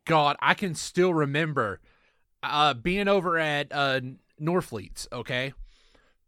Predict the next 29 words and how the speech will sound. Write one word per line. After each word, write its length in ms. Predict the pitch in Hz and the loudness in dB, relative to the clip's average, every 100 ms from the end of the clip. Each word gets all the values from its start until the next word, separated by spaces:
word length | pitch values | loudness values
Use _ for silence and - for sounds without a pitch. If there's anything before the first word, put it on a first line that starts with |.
| _ _ _ _ _ _ _ - | _ _ _ _ _ _ _ -14
When 220 | 175 151 | -8 -6
he 120 | 143 208 | -4 -2
was 120 | 196 | -2
trying 220 | - 180 | -2 -4
to 80 | 180 | -4
get 380 | - 170 139 - _ _ _ _ | -6 -4 -4 -8 _ _ _ _
that, 240 | 147 139 - | -2 -2 0
Ori-, 300 | 185 208 202 | 2 4 2
what 140 | 175 160 | -2 -4
was 100 | 156 | -4
it, 80 | |
Orichalcum 840 | 143 190 185 175 156 196 180 175 147 | -2 0 0 0 -2 2 2 2 -6
Plus 380 | - 151 165 170 | -2 0 0 -4
or 100 | 175 | -4
whatever, 520 | 180 180 170 190 165 _ _ _ _ _ _ _ _ _ _ - | -2 0 0 -2 -2 _ _ _ _ _ _ _ _ _ _ -6
to 240 | 170 170 | -4 -4
make, 380 | 160 156 160 - - | -4 -6 -6 -12 -2
uh, 220 | 151 143 | 0 0
Ultimo, 440 | 160 165 170 170 - | -2 -2 -2 -2 -2
Ultimate 340 | 160 170 156 | -4 -2 -6
Weapon, 280 | 127 143 - | -4 -6 -4
or 80 | 139 | -6
the 140 | 135 131 | -2 -2
Ultima 300 | 139 165 170 | -2 -4 -2
Weapon, 380 | 185 196 208 196 _ _ _ _ _ _ _ _ _ _ - | -2 -2 -6 -8 _ _ _ _ _ _ _ _ _ _ -8
you 180 | 180 214 | -4 -2
have 260 | 208 214 | -2 -2
to 100 | 196 | -4
do 580 | 139 160 165 127 101 92 | -6 -2 0 0 -4 -12